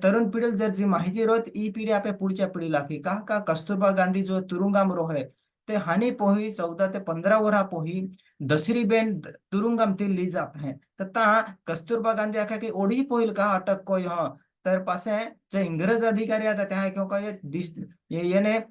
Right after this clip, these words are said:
इतनी छोटी है, लेकिन बोलती बहुत है, है क्या, क्या, तो ती कहाँ आके, का कि तिल जो अटैक को थे, तिल होता है का, "तेरा नाम क्या है?" तो ती आके, "मेरा नाम है दशरी बहन।" "आप कहाँ की हो?" तो ती आके,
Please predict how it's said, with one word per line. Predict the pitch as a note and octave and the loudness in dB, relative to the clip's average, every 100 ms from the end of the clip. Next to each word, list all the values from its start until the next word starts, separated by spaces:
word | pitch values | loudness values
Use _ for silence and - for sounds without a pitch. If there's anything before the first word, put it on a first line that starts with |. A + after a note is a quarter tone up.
| - | -8
इतनी | F#3 G#3+ A#3 | -4 0 0
छोटी | - F#3+ F#3+ | 2 2 4
है, | A#3 | 2
लेकिन | A3+ G#3+ A#3 | 2 0 0
बोलती | F#3 G3+ G#3 B3+ | 0 0 0 0
बहुत | A3+ A3 A#3+ | 0 0 0
है, | A#3 G3+ | 0 2
है | G3 | 2
क्या, | F#3+ F#3 | 0 -2
क्या, | D#3+ - | -2 -6
तो | G3 | -6
ती | F#3+ A3+ - | -6 -6 -2
कहाँ | G#3 G3 B3+ | 0 4 4
आके, | A3+ G3 G3 | 6 4 2
का | - _ A3 | 0 _ -4
कि | G#3+ | -2
तिल | A3+ C4 A3 | -4 -2 2
जो | A3+ | 4
अटैक | G#3 G3+ A3+ A3+ | 4 4 -2 0
को | A3 | -2
थे, | A3 G#3 | -2 -2
तिल | A3+ | -2
होता | G#3 F#3+ F#3+ | -2 -2 -2
है | G#3+ | -4
का, | G3+ G3+ G3+ G3 - | 2 0 0 -10 -2
"तेरा | G3 G3+ | 0 0
नाम | E3 G3 A#3 A3+ | 2 2 2 0
क्या | A3+ G3+ | 0 0
है?" | G3 E3+ | -2 -6
तो | |
ती | E3+ F#3 | -8 -4
आके, | E3+ F#3 E3 | -4 -4 -4
"मेरा | D3+ D#3+ | -2 -2
नाम | D3+ D3+ D#3 | -2 -4 -4
है | D3 | -4
दशरी | B2 - F#3 | -4 0 2
बहन।" | F#3+ D#3 C#3 A#2 - _ _ _ _ | 2 4 2 0 -10 _ _ _ _
"आप | - F3 - _ _ _ | -2 -2 -2 _ _ _
कहाँ | F#3 B3 A#3+ | 2 2 2
की | B3+ | 4
हो?" | A3+ G#3 - - _ _ _ _ _ _ _ _ _ | 6 4 2 -6 _ _ _ _ _ _ _ _ _
तो | E3 | -16
ती | D#3+ G3+ | -6 -4
आके, | F#3+ | -2